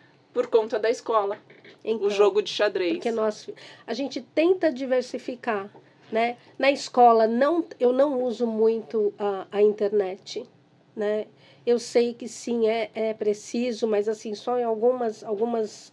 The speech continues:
Speaker 2: é, aulas que nós utilizamos. Nós procuramos usar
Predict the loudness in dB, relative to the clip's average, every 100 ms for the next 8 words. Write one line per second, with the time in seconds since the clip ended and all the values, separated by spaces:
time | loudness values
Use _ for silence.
0 | -8 -6 -6 -8 -12 -14 _ 0 4 4
1 | 4 0 -6 -2 0 2 0 -6 -8 -4
2 | -4 -2 -2 -2 -8 -14 -20 -20 -20 -20
3 | -4 2 2 2 -2 0 2 2 2 0
4 | 0 -2 2 2 0